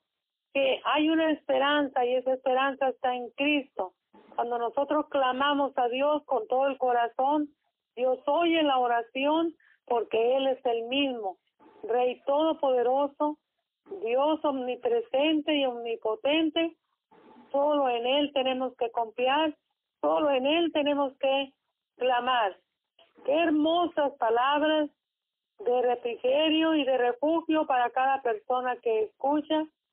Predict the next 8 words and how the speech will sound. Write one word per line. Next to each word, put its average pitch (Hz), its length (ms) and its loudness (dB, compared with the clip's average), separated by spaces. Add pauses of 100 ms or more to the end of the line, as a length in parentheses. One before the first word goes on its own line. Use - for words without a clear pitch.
(180)
que 220 140 -2
no 254 320 0
hay 277 200 0
ninguna 262 680 -2
condenación. 226 880 -2 (540)
Cuando 233 260 -2
una 311 220 2
persona, 277 720 0